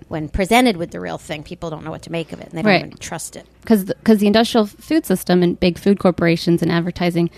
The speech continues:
Speaker 2: have done an amazing job of convincing people that these are the normal foods that we should all be eating.
Speaker 1: Right.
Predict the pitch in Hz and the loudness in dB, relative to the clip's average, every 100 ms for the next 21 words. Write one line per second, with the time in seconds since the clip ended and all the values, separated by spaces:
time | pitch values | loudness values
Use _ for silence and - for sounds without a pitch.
0 | - - - 175 - 165 160 - 180 170 | -16 -20 -8 -6 0 4 4 4 4 4
1 | 160 156 151 175 175 160 156 151 143 - | 4 2 0 0 0 -2 -2 -4 -4 0
2 | 175 165 165 170 165 165 160 151 151 143 | 2 4 4 4 2 2 -2 -4 -4 -6
3 | - - 170 160 170 165 175 156 151 147 | -10 -4 -2 0 0 0 0 0 -4 -6
4 | - 156 156 165 - 175 - 139 151 - | -4 -4 -2 -6 -6 -6 -4 -4 -4 -4
5 | 165 156 - - 175 - | -4 -4 -8 -8 -10 -10